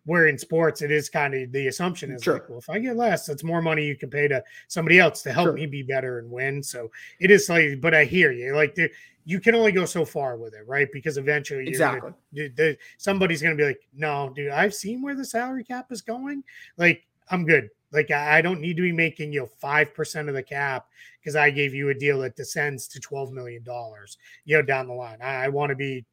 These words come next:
Speaker 1: you know, I, I wanna be, you know, at the number I wanna be at." So, yeah, they, they, they're gonna have to get probably slightly,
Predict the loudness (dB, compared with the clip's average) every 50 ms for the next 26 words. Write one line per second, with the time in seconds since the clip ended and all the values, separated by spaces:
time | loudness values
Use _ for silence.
0 | _ -14 -10 -6 -4 -2 -2 -2 -2 -2 -2 -2 0 0 0 0 0 0 0 -2
1 | -2 -4 -6 -10 -18 -20 -10 -2 2 2 2 2 0 -2 -2 -2 0 0 -2 -2
2 | -4 -6 -8 -12 -16 -20 -20 -20 -18 -18 -18 -18 _ -18 -18 -16 -16 -20 -20 _
3 | _ -20 _ _ -2 -2 -2 0 2 2 2 6 8 8 8 8 8 6 6 6
4 | 6 6 6 6 4 4 4 4 2 4 4 2 -2 -4 -6 -4 -2 -2 -2 -2
5 | -4 -6